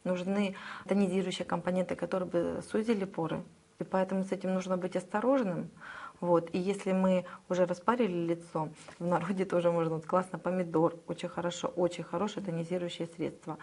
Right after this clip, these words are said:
Э, нанести, и кожа краснеть не будет, потому что если мы будем брать, вот клубника тоже очень хорошо, но её нужно осторожно, потому что она красит лицо. Можно немножко перенести, и будем ходить <laughs> краснолицые, как матрёшки.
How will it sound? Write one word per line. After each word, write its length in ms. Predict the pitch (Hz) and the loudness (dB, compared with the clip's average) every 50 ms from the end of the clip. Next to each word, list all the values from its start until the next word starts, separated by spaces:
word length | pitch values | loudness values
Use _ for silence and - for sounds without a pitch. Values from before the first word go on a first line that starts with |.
| - - - - - - - - - - | -12 -14 -12 -12 -12 -12 -12 -14 -10 -6
Э, 240 | 180 175 170 170 175 | -4 -4 -2 0 2
нанести, 580 | 190 202 202 202 185 190 - - 165 160 - | 4 4 4 4 2 0 -2 -2 -2 0 -2
и 40 | 160 | -2
кожа 240 | - - 175 175 175 | -2 -2 -2 -2 -2
краснеть 600 | - - 180 175 - - 254 285 277 - - - | -6 -6 -6 -6 0 2 2 2 2 0 -2 0
не 80 | 220 214 | 0 0
будет, 400 | 202 208 214 190 202 196 196 - | 2 2 0 0 0 -6 -6 0
потому 240 | - 175 190 190 180 | 0 2 2 2 0
что 160 | 175 - - 175 | -2 0 0 0
если 240 | 175 170 - 170 | 0 2 2 0
мы 180 | 170 170 170 165 | 2 2 2 0
будем 280 | 165 170 165 170 170 170 | 0 0 0 0 -2 0
брать, 260 | - 180 175 175 180 | 2 0 0 0 0
вот 160 | 170 170 - | -4 -4 0
клубника 500 | - 269 254 190 185 185 180 - - 175 | 2 2 4 4 4 2 2 0 -2 -4
тоже 240 | - 175 170 165 160 | -2 -2 -2 -2 -4
очень 160 | 156 - 175 | -6 -8 -8
хорошо, 340 | - 175 - 170 170 - 170 | -6 -6 -6 -4 -6 -4 -4
но 80 | 170 180 | -2 0
её 120 | 190 202 | 0 2
нужно 280 | 208 202 190 185 185 185 | 2 0 0 0 -2 -4
осторожно, 540 | 180 - - 175 180 190 208 220 214 208 185 | -4 -4 -4 -2 -2 0 0 0 0 -2 -2
потому 300 | - 160 - 170 175 180 | -4 -4 -6 -4 -6 -6
что 220 | - - 175 175 - - - - - - - | -4 -4 -6 -6 -6 -6 -10 -10 -12 -10 -6
она 360 | - 185 180 180 185 190 190 | -2 -2 0 2 2 2 0
красит 460 | 190 - 180 175 170 165 - - - - | 0 0 -2 -2 -2 -2 -6 -10 -8 -8
лицо. 340 | - - - - - - 165 - - | -10 -10 -6 -6 -6 -6 -6 -8 -4
Можно 420 | 170 175 175 175 180 180 175 175 175 | -2 -2 -2 0 0 0 0 2 0
немножко 340 | 175 180 180 175 - 185 175 | 0 0 -2 -2 -2 -4 -2
перенести, 440 | - 175 180 185 190 190 - 269 269 | 0 0 0 2 0 0 0 0 0
и 40 | |
будем 260 | 214 165 170 170 175 170 | 2 2 2 0 0 -2
ходить 380 | 170 - 170 190 190 190 - - - | -2 -4 -2 -2 -4 -6 -8 -12 -14
<laughs> 340 | 165 - - - 233 - - | -14 -12 -10 -10 -10 -8 -4
краснолицые, 720 | - - 180 - - 190 170 170 196 196 196 - 170 160 | 0 0 0 0 2 0 2 2 2 -2 0 0 0 0
как 200 | - 170 165 - | 0 -4 -4 -2
матрёшки. 560 | 190 190 196 - - - 165 - - - - | -4 -4 -4 -6 -10 -10 -10 -10 -12 -14 -16